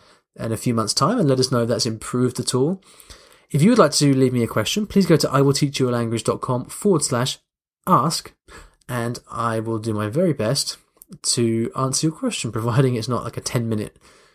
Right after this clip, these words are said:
<laughs> rambling question, which I have to spend two hours editing down. <laughs> Uh, yeah, no further comments on that one. Um,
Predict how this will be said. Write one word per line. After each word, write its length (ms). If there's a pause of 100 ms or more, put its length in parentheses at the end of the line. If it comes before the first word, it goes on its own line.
(120)
<laughs> 500
rambling 540
question, 500 (200)
which 180
I 80
have 160
to 80
spend 440
two 200
hours 300
editing 340
down. 180 (240)
<laughs> 140 (800)
Uh, 200
yeah, 260
no 200
further 280
comments 300
on 100
that 180
one. 100 (800)
Um, 420